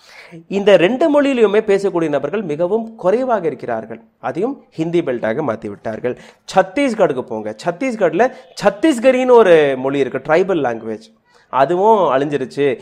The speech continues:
இதுவும் ஹிந்தி பெல்ட்டாக மாத்திட்டாங்க. இந்த சைடு வந்தீங்கன்னா, மால்வி, பிலி என்கிற மிக முக்கியமான மொழிகள் அழிக்கப்பட்டது. ஆ, மார்வாட்,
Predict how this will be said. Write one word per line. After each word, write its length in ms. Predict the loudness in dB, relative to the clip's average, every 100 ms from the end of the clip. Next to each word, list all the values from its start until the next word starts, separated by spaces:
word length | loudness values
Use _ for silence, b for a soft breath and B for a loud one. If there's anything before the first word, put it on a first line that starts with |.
| B
இதுவும் 360 | -2 2 4 4
ஹிந்தி 280 | 2 0 0
பெல்ட்டாக 720 | -2 -2 -4 0 0 0 -4 -8 -10 -4
மாத்திட்டாங்க. 640 | -4 -4 -10 -8 -6 -6 -8 B B
இந்த 260 | -4 2 4
சைடு 180 | 4 2
வந்தீங்கன்னா, 560 | 2 2 0 2 2 0 B B
மால்வி, 960 | 0 6 8 8 6 4 2 0 -12 _ -20 -6
பிலி 340 | 0 2 4
என்கிற 360 | 2 0 -2 -2
மிக 180 | -4
முக்கியமான 460 | -8 -8 -8 -8 -8
மொழிகள் 500 | -10 -10 -10 -10 -14 -6
அழிக்கப்பட்டது. 840 | -6 -4 -6 -10 -16 -6 -4 -4 B B -4 6
ஆ, 380 | 8 10 8 6
மார்வாட், 800 | 6 6 8 6 4 4 2